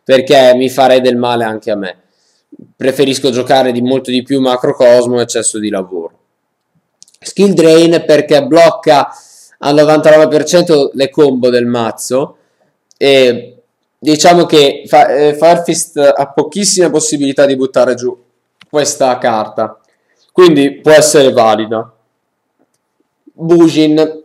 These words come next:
Allora, Bujin ha, ehm, diciamo, ha tut-, ha tutto a tre, anche le Tenki,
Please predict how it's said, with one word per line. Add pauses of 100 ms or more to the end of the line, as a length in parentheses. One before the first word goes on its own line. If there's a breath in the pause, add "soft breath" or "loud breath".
Allora,
Bujin
ha,
ehm, (480)
diciamo,
ha
tut-,
ha
tutto
a
tre, (400)
anche
le
Tenki,